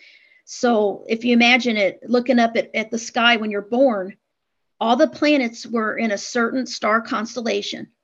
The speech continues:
which are one of the twelve zodiac signs, and they're in a certain area of the sky, which we break it into what's called houses. And so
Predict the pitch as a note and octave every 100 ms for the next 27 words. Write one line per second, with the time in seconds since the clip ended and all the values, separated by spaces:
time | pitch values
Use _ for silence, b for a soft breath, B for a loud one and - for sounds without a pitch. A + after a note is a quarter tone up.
0 | _ C4 B3 A3 G#3 A3 A3 G#3 G#3 -
1 | A3 G3+ G#3+ G3+ F#3+ F3 F3 - - D#3
2 | A3 b b b b - B3 C4+ C#4 C4+
3 | - C#4+ C4 - A#3+ C4 A#3 G#3 - C4+
4 | C4 G#3+ A3 A3 C#4 A#3+ B3 A#3+ A#3+ G#3+
5 | G3+ G3+ G3 - - E3+ G#3+ A#3 A3 -
6 | - - b b b A3+ A3+ B3+ A#3 G#3
7 | G3